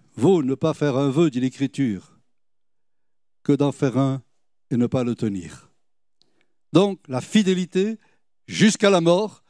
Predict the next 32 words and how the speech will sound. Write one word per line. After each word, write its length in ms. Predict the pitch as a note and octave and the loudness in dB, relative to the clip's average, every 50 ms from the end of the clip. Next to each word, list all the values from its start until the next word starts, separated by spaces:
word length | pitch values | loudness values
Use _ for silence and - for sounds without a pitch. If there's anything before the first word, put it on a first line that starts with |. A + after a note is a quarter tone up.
| _ _ _ _ _ _ _ | _ _ _ _ _ _ _
la 140 | - B2 G#2 | -6 -6 -4
fidélité 600 | - - F#3+ G#3 F#3+ F#3+ F3 F#3+ F3 - G#3+ G#3 | -2 2 2 2 2 2 0 -2 -4 -2 -2 -2
est 100 | G3 - | -2 -2
un 100 | D#3+ C#3 | -2 -2
engagement 760 | C3 C3 A#2+ G#2+ F#3+ G#3+ G3+ C#3+ C3+ C#3+ D#3 D#3 D#3 F3+ G#3 _ _ _ - _ _ _ | -2 -2 -2 0 0 0 0 0 -2 0 0 0 -2 -4 -8 _ _ _ -20 _ _ _
de 140 | - B2 C#3 | -2 -2 -2
bonne 260 | C#3+ C3+ D3+ C#3 B2 | 0 2 0 0 -2
conscience 680 | - - - G#3+ A3+ F#3 - - - G3 G3+ G3 - - | -2 0 2 2 2 0 -4 -4 -4 -4 -4 -4 -6 -6
envers 340 | - C#3+ C3+ B2 C#3 A#2+ G#2+ | -6 -6 -4 -4 -6 -6 -6
Dieu. 300 | F#2 G2 A#2 C3 E3+ G3 - _ _ _ _ _ _ _ _ _ _ _ _ _ _ - - | -8 -4 -2 -2 -2 -2 -6 _ _ _ _ _ _ _ _ _ _ _ _ _ _ -4 -2
Et 40 | |
je 100 | A#2 D3+ | 0 0
pense 380 | F#3 - A3+ A#3+ A#3+ A3 F#3 - | 2 2 2 2 2 0 -4 -6
que 100 | - - | -2 0
la 160 | F#3 E3+ D#3+ | 2 2 2
fidélité, 600 | C3+ - - F#3+ D#3 E3+ D3+ D#3 C#3+ - G#3 G#3 | 0 0 -2 0 0 0 0 -2 -2 -2 -2 0
non 140 | D#3+ D3+ C#3 | 0 0 -2
pas 120 | B2+ B2+ | 0 -2
je 100 | A2+ B2 | -2 -2
pense, 260 | D3+ - F3 E3 C3 G#2 | -2 0 0 -2 -2 -2
mais 100 | A2 A2 | -6 -6
j'en 140 | A2 A2 | -4 -4
suis 180 | G#2 - - G#2 | -6 -4 -6 -6
sûr, 340 | - - F3 G3 F#3 - _ _ _ _ _ _ _ _ _ _ | -2 0 0 0 -2 -4 _ _ _ _ _ _ _ _ _ _
que 100 | - F#3 | 2 4
la 260 | F#3 F#3 F3 D3+ C#3 B2+ | 4 4 4 2 0 -2
fidélité, 720 | - - G3+ F#3+ E3 F3 D3+ D3+ C#3 - - E3+ F3+ F3+ | -2 -4 -4 -2 -2 -2 -2 -4 -4 -2 0 0 0 0
n'est-ce 240 | D#3+ C#3+ C#3 - - | -2 -4 -8 -8 -4
pas, 180 | - D3+ D#3+ | -2 0 0
est 120 | D#3 - - | 0 0 0
un 140 | C#3 B2+ A#2 | -2 0 0
engagement 640 | C#3 D#3 C#3+ C#3 C#3+ A#2+ B2 B2+ B2 B2 C3+ C#3+ | 0 0 0 -2 -2 -2 -2 -2 0 0 -2 -4